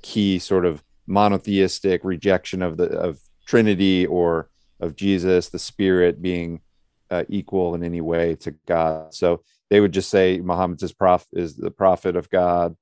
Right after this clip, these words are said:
uh, messenger, but they would not give any sort of divine authority to him in that way, or divine identity, maybe I should say.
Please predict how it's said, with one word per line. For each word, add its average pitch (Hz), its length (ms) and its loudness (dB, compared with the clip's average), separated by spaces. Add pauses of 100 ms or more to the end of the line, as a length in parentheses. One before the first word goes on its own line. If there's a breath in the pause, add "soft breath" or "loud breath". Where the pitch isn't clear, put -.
(320)
uh, 80 200 -6
messenger, 87 720 -4
but 80 180 -10
they 87 120 -2
would 82 140 -4
not 82 300 -6 (600)
give 92 160 0
any 85 160 -4
sort 82 200 -4
of 69 100 -20
divine 82 680 -2
authority 82 600 -6
to 82 160 -10
him 82 180 -10
in 80 80 -12
that 82 220 -8
way, 80 280 -8 (560)
or 98 160 0
divine 92 640 2
identity, 82 540 -2
maybe 80 260 -4
I 80 60 -6
should 78 200 -18
say. 82 240 -8